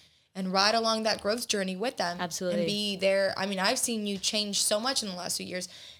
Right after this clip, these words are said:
Speaker 1: and I'm with you on that train. I'm right here. She's growing, but I'm, I've been able to witness it, and I'm a part of it. And I, because I don't hold her to be the old Brittany.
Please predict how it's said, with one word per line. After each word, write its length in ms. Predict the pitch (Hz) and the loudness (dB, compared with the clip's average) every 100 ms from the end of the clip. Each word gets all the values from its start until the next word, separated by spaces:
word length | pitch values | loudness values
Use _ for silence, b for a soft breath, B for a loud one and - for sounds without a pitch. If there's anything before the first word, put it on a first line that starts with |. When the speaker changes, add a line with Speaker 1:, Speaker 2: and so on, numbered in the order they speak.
| - | -10
Speaker 1:
and 160 | 175 | -4
I'm 340 | 185 226 233 - _ _ _ _ - | 0 0 -2 -8 _ _ _ _ -10
with 280 | 190 262 285 | 2 4 4
you 200 | 277 269 | 4 4
on 160 | 262 | 4
that 200 | 269 247 | 4 4
train. 300 | 254 285 269 | 2 2 2
I'm 140 | 214 226 | 0 0
right 180 | 269 262 | 0 2
here. 380 | 269 269 262 - | 4 4 0 -4
She's 260 | - 269 226 | -2 -2 2
growing, 540 | 247 294 330 269 247 B B B - | 6 8 8 2 0 B B B -2
but 240 | - - _ - | -2 -2 _ 6
I'm, 260 | 233 233 - | 6 4 2
I've 160 | 220 | 4
been 120 | 214 220 | 4 2
able 220 | 240 233 | 0 0
to 140 | 233 | -2
witness 380 | 202 240 226 208 | 2 2 2 0
it, 100 | 202 | 0
and 100 | 190 | 0
I'm 100 | 202 196 | -4 -6
a 40 | |
part 220 | 208 226 | -2 -2
of 80 | 208 | 0
it. 40 | 180 | 0
And 140 | 190 | 0
I, 200 | 190 190 B - | -2 -2 B -4
because 200 | 214 233 | 2 6
I 80 | 226 | 6
don't 160 | 233 | 4
hold 380 | 226 254 240 - b b _ | 0 0 0 -4 b b _
her 200 | 233 202 | 0 2
to 160 | - 196 | 0 -2
be 140 | 220 | -2
the 120 | 196 - | -2 -2
old 220 | 196 196 | -4 -4
Brittany. 440 | 208 - 131 - | -8 -8 -12 -16